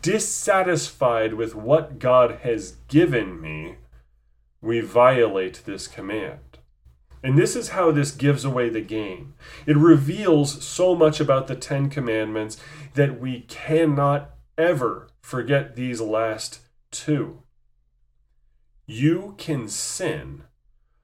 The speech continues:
without acting. You can steal without taking.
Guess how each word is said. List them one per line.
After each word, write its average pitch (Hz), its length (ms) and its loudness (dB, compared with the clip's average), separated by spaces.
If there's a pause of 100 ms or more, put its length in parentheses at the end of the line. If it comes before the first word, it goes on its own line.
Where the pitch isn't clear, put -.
(140)
without 113 680 0 (420)
acting. - 600 -6 (1400)
You 143 240 -6
can 165 260 -2
steal 107 960 -6 (640)
without 123 440 2
taking. - 580 -4